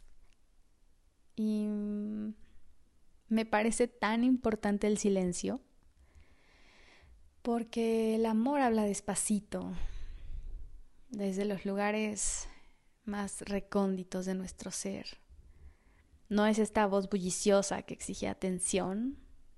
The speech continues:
como ocurre con nuestro ego todo el tiempo. <laughs> La voz del amor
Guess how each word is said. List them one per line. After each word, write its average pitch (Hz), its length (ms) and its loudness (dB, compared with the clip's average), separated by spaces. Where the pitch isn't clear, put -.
como 185 240 -2
ocurre 202 340 -4
con 190 160 -6
nuestro - 360 -4
ego - 240 -2
todo 190 200 -2
el 190 160 0
tiempo. 185 380 -4
<laughs> 214 180 2
La 262 140 2
voz 269 160 4
del 320 160 2
amor 254 420 0